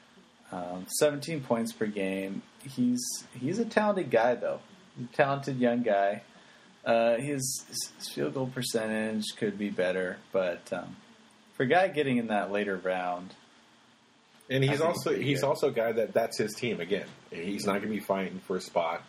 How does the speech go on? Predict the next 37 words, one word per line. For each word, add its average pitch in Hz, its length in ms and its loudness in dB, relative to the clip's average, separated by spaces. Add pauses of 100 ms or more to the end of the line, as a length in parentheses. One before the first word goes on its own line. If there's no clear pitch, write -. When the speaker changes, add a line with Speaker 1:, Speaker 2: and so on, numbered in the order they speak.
(100)
Speaker 1:
Mm-hmm. 104 280 -2
Speaker 2:
He's - 160 -6
not 92 180 0
gonna 95 160 0
have 95 200 0
anybody 90 260 2
else 87 160 0
breathing 87 320 -6
down 85 180 0
his 80 140 -6
neck 82 240 -2
that 82 200 0
if - 60 -14
he 85 80 -10
screws 87 340 -4
up, 85 240 0
has 82 220 -2
three 85 160 -4
or - 40 -6
four 85 160 -4
turnovers, 78 640 -8 (600)
turnovers 92 580 0
in 80 120 -6
a 80 60 -10
game, 80 480 -8 (200)
they're 87 120 2
not 85 180 -4
gonna 78 160 -4
boot 76 220 -8
him 76 60 -12 (120)
or 73 60 -16
try 78 220 -4
Speaker 1:
Yeah. 69 80 -6
Speaker 2:
somebody 76 320 -10
else. - 300 -12 (380)
Speaker 1:
Now, 120 600 2
uh, 110 120 -4